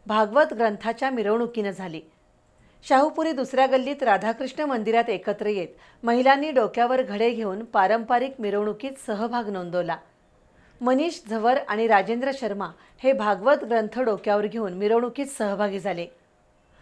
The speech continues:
वारकऱ्यांनी जय जय रामकृष्ण हरीचा गजर करत तर पारंपरिक हलगी वाद्यांच्या कडकडाटात महिलांनी लेझिमचं सादरीकरण केलं. राधाकृष्ण मंदिरापासून ही मिरवणूक व्हिनस कॉर्नर इथल्या श्री लक्ष्मीनारायण मंदिराजवळ आली.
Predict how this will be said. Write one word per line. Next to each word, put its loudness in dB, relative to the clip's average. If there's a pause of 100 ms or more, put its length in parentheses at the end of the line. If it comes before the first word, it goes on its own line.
(180)
वारकऱ्यांनी 8
जय 2
जय 4
रामकृष्ण 0
हरीचा 2
गजर 0
करत -2 (380)
तर 6
पारंपरिक 4
हलगी -4
वाद्यांच्या 2
कडकडाटात 0 (340)
महिलांनी 4
लेझिमचं -2
सादरीकरण -2
केलं. -6 (840)
राधाकृष्ण 8
मंदिरापासून 2
ही -8
मिरवणूक 2 (320)
व्हिनस 2
कॉर्नर 2
इथल्या -4 (360)
श्री 2
लक्ष्मीनारायण 0
मंदिराजवळ 2
आली. -4